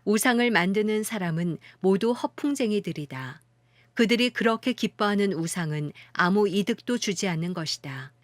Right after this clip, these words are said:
우상을 편드는 사람은 눈먼 사람이고 무식한 사람이니 부끄러움을 당할 것이다. 아무런 이득을 바라지 않고 신의 모양을 뜨고 우상을 부어 만드는 사람이 있겠느냐?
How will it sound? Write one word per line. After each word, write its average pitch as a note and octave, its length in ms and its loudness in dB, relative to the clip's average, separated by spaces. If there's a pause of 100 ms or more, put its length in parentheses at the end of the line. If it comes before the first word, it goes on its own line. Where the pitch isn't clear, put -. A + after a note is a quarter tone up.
(240)
우상을 A#3 460 2
편드는 B3+ 540 0
사람은 E3 500 -2 (240)
눈먼 G#3 460 4
사람이고 D#3 720 -4 (220)
무식한 G3+ 540 0
사람이니 D3+ 720 -2 (280)
부끄러움을 G#3+ 720 2
당할 G3 340 -2
것이다. D3 640 -8 (560)
아무런 G#3 420 6
이득을 G#3 420 2
바라지 F#3+ 440 -2
않고 D3 560 -4 (180)
신의 A#3 380 4
모양을 F#3+ 460 2
뜨고 D#3+ 520 -2 (180)
우상을 G#3+ 460 4
부어 A3+ 340 2
만드는 F#3+ 540 2
사람이 E3 420 -4
있겠느냐? D3 840 -4